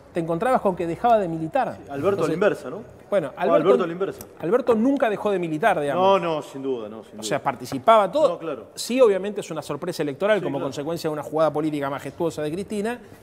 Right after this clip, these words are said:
Speaker 1: pero la verdad es que el problema no es Alberto ni Cristina, como tampoco lo es de Narváez. El problema es la ausencia de, de espacios políticos, de partidos o de frente institucionalizado que te permitan, por ejemplo, responder las dos preguntas de ustedes. ¿Qué país vamos a tener mañana?
Speaker 2: Sí.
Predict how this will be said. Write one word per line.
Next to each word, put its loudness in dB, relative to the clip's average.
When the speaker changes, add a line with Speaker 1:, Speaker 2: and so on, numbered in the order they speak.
Speaker 1:
pero 2
la 4
verdad 4
es 0
que -4
el -2
problema 0
no -6
es -8
Alberto -2
ni -6
Cristina, 0
como -6
tampoco 2
lo 2
es 0
de 0
Narváez. 2
El -8
problema 0
es -6
la 0
ausencia -2
de, 0
de -8
espacios 0
políticos, -2
de -4
partidos -2
o -4
de -2
frente -2
institucionalizado 0
que 0
te 2
permitan, 0
por 0
ejemplo, 0
responder 6
las 4
dos 0
preguntas -2
de 2
ustedes. 0
¿Qué -2
país 2
vamos 0
a -8
tener -4
mañana? -4
Speaker 2:
Sí. -4